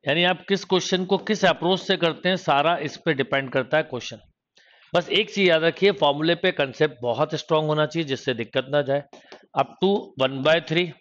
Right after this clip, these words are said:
अब देखिए एलसीएम सेम आएगा, तो आप ऐसा लिखोगे two by three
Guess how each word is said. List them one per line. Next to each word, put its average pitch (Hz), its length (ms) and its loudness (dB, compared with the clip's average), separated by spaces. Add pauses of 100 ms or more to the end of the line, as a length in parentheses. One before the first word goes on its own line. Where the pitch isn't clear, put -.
(100)
अब 147 120 0
देखिए 175 240 2
एलसीएम 147 280 2
सेम 180 280 0
आएगा, 180 240 2 (760)
तो 139 60 4
आप 143 140 4
ऐसा 147 180 2
लिखोगे 165 380 2
two 147 240 -2
by 165 200 4
three 170 340 0